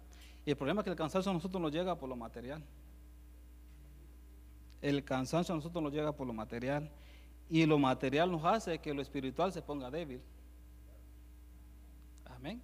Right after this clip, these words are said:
Porque yo cuando leí esto, yo me acuerdo, porque cuando yo abrí mi negocio, hace unos años, muchos años atrás, yo le dije al Señor que me dijera con un negocio.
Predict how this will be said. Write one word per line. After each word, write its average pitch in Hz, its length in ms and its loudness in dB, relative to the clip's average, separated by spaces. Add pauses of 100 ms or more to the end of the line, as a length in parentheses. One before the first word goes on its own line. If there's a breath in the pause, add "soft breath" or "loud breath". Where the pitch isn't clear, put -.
(120)
Porque 135 460 -4 (560 soft breath)
yo 214 180 2
cuando 226 220 6
leí 208 160 8
esto, 214 160 6
yo 208 60 4
me 196 80 4
acuerdo, 185 360 6
porque 135 360 -4
cuando 127 260 -6
yo 139 180 4
abrí 196 220 4
mi 160 160 2
negocio, 170 640 2 (140)
hace 143 280 -6
unos 160 360 -4 (200)
años, 165 400 2
muchos 151 280 -6
años 160 180 -4
atrás, 156 400 -2 (640 soft breath)
yo 151 120 4
le 165 60 4
dije 180 100 6
al 160 60 0
Señor 160 220 0
que 175 80 -4
me 135 280 -2
dijera 151 480 0
con 143 160 -2
un 147 120 0
negocio. 127 480 -4